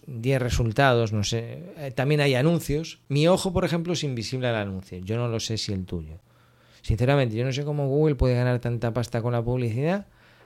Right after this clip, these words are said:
Ahí yo, el ignorante soy yo total. Vamos, me imagino que a mucha gente le pasa como a mí, que tiene el ojo ciego ante los anuncios, pero aún así le va muy bien a Google con la publicidad.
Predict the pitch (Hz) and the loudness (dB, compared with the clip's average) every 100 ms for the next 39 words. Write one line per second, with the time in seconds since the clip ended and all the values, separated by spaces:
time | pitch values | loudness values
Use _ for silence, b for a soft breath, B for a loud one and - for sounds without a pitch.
0 | b 107 120 113 110 113 110 110 123 117 | b -4 -2 -2 -2 0 0 2 2 2
1 | 107 110 110 110 120 139 170 190 b b | 0 2 0 0 2 2 0 -4 b b
2 | b b b b b _ - 131 135 113 | b b b b b _ 0 2 2 0
3 | - 127 123 117 120 165 151 123 117 113 | -6 -2 0 0 2 2 2 2 -2 -6
4 | - - 113 123 135 127 135 135 117 117 | -12 -10 -6 -2 0 2 2 2 2 0
5 | 117 131 127 147 143 120 127 123 131 131 | -2 0 0 0 0 0 2 4 6 4
6 | 143 165 - - _ _ _ - - 131 | 4 0 -2 -18 _ _ _ -12 0 4
7 | 127 143 151 117 107 98 110 110 131 214 | 6 6 6 4 0 0 0 0 2 2
8 | 170 104 95 98 - b b - 113 123 | 0 -4 -8 -10 -18 b b -4 0 0
9 | 123 - 139 160 151 120 117 117 113 110 | 0 0 2 2 2 0 0 0 0 -2
10 | 107 123 123 107 98 104 101 98 113 190 | -2 -2 -2 -4 -4 -4 -6 -6 -2 0
11 | 175 | -2